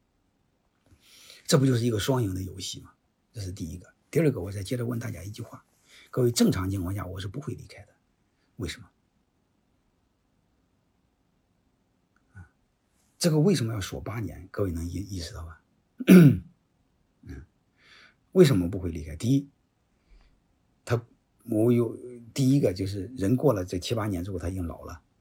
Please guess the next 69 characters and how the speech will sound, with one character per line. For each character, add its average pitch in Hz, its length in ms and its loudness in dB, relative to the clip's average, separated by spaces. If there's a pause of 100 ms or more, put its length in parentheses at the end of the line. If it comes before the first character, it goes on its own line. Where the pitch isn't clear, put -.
(260)
啊， 80 200 -8
就 95 100 -8
不 95 100 -6
管 - 160 -8
用 104 140 -10
了， 78 100 -14
再 110 140 -4
走 67 200 -8
也 101 60 -8
没 101 140 -6
人 76 100 -8
要 107 160 -10
了， - 100 -20 (180)
对 82 120 -12
吧？ 76 160 -12 (160)
还 - 160 0
有 131 100 4
一 85 140 0
个 85 80 -8
呢， 69 160 -12 (480)
这 - 120 0
个 110 120 -2
锁 - 160 -6
定 101 180 -6
期 - 220 -10
还 123 160 -6
有 104 100 -6
一 78 100 -6
个 76 60 -10
逻 - 200 -12
辑， - 220 -20
强 - 300 -8
制 123 140 -10
性 80 160 -8 (100)
度 - 220 -8
过 - 180 -8
磨 - 240 -12
合 - 160 -12
期， - 340 -12 (440)
因 139 100 4
为 151 60 6
我 117 40 6
们 110 120 -2
都 123 80 0
有 120 60 2
七 120 220 -4
年 85 200 -2
之 98 100 -10
痒， - 180 -10
你 117 80 -6
说 131 160 -6
到 131 60 -6
第 127 100 -4
八 123 160 -4
年 104 140 -6
的 95 80 -6
不 165 140 -4
痒 - 180 -6
了， - 100 -16
他 - 120 -16
不 - 80 -16
就 90 80 -10
不 85 100 -16
离 127 140 -10
开 - 100 -20
了 - 60 -20
吗？ - 80 -20 (1500)
对 - 140 -10
吧？ - 180 -18